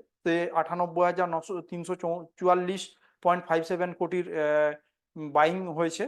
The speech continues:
আর আটাত্তর হাজার নশো চৌত্রিশ পয়েন্ট ফাইভ সেভেন কোটি সেলিং হয়েছে, মানে উনিশ হাজার চারশো দশ কোটির বেশি বাইং করেছে। কিন্তু, আহ, এফআইআই যে ধরনের সেলিং করেছে প্রায়,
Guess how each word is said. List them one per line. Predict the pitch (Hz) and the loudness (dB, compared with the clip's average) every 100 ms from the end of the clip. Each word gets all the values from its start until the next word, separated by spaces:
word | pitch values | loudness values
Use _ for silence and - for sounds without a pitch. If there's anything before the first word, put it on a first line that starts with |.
| 311 | -4
আর | 190 151 151 147 - | 0 2 0 -4 -4
আটাত্তর | 165 165 190 190 180 | -2 0 0 2 2
হাজার | 170 180 | 4 2
নশো | 165 160 156 | 2 0 -2
চৌত্রিশ | 170 170 160 175 180 - | -4 -4 -4 -4 -6 0
পয়েন্ট | 160 156 | 0 0
ফাইভ | - 160 | -2 -4
সেভেন | 165 170 170 185 _ _ - | -2 -2 -2 -6 _ _ -6
কোটি | 175 226 | -4 -2
সেলিং | 208 180 185 | 0 0 0
হয়েছে, | 165 156 247 | -2 -2 0
মানে | 202 | -2
উনিশ | 185 170 214 214 | -2 -4 -2 0
হাজার | 214 | -2
চারশো | 214 185 - 185 | 0 -4 -2 -2
দশ | 170 - | -2 -2
কোটির | 170 240 262 _ _ - | -4 -4 -6 _ _ -6
বেশি | 160 160 | -6 -4
বাইং | 190 151 147 | 0 0 0
করেছে। | 143 135 123 | -8 -12 -14
কিন্তু, | 139 185 180 240 | -12 -10 -6 -6
আহ, | - 175 | -8 -4
এফআইআই | 156 156 151 - 175 196 208 214 - _ _ _ | -4 -2 -6 0 2 4 4 2 -8 _ _ _
যে | 160 170 | 0 2
ধরনের | 156 190 202 214 | 4 4 2 0
সেলিং | 214 175 190 208 | -2 -2 -2 -2
করেছে | 196 175 170 262 | 0 0 0 -4
প্রায়, | - 170 165 170 | 4 4 6 0